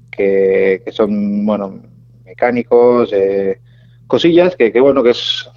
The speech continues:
quizás que es lo, lo normal, ¿eh? Que no, no lo sé, ¿no? Nunca llegas a estrenar un, un, así un, un Sco-, un Skoda. Yo cuando, sí, cuando los he cogido ya eran coches que, que llevaban años,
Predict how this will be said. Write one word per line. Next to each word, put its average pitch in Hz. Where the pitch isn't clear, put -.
quizás 127
que -
es 135
lo, 131
lo 120
normal, 110
¿eh? 120
Que 110
no, 113
no 117
lo 107
sé, 127
¿no? 107
Nunca 117
llegas 113
a -
estrenar 110
un, 107
un, 104
así 104
un, 101
un 107
Sco-, 110
un 101
Skoda. 113
Yo 107
cuando, 104
sí, 101
cuando 101
los 101
he 117
cogido 107
ya 110
eran 107
coches -
que, 101
que 98
llevaban 101
años, 101